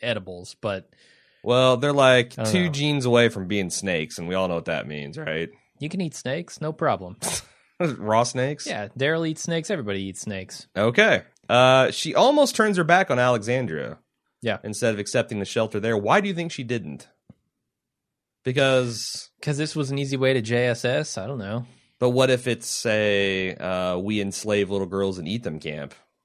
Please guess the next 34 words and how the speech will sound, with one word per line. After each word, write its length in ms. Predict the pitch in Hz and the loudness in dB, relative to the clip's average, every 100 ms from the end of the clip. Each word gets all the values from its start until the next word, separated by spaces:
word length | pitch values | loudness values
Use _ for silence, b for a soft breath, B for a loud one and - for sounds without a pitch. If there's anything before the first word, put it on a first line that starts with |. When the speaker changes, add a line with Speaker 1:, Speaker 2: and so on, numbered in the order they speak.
| _ _ _ _ _ _ _ _ - | _ _ _ _ _ _ _ _ -8
Speaker 2:
I 60 | |
mean, 220 | 95 95 | -4 -4
she's 240 | 92 135 127 | -6 -8 -8
kind 320 | - 156 185 | -2 0 0
of 80 | 156 | 0
Speaker 1:
I 20 | |
Speaker 2:
taking 400 | 156 131 127 113 | 0 0 0 -2
a 40 | 95 | -2
risk 400 | 101 113 - - | 0 0 -2 -10
here. 440 | 73 64 50 - | -12 -12 -12 -10
Speaker 1:
She 260 | - 240 214 | -4 2 2
is. 200 | 110 - | 2 -2
Speaker 2:
It's 140 | - | 0
a 100 | 202 | 0
Speaker 1:
I, 0 | - - | 0 0
I 100 | 190 | 4
have 80 | 254 | 6
Speaker 2:
calculated 400 | 196 160 95 160 | 4 0 -2 2
Speaker 1:
theories. 520 | 156 95 76 90 - | 2 0 -4 -10 -12
Speaker 2:
one. 60 | _ - | _ 0
Speaker 1:
I 80 | 165 | 4
have 220 | 190 180 | 4 2
theories, 380 | - 156 104 92 | 2 0 0 -4
Speaker 2:
That 80 | 110 | -4
she's 240 | - 117 | -2 2
Speaker 1:
man. 100 | 117 | 2
Speaker 2:
actually 360 | 110 - 101 98 | 2 -2 -4 -2
kind 240 | 110 98 | -2 -2
of, 60 | 92 | 0
like, 180 | 87 82 | -2 -2
scoped 340 | - 101 92 | -6 -4 -4
this 140 | 90 - | -10 -8
place 300 | 87 85 90 | -6 -4 -4
out. 360 | 87 95 - | -2 -4 -6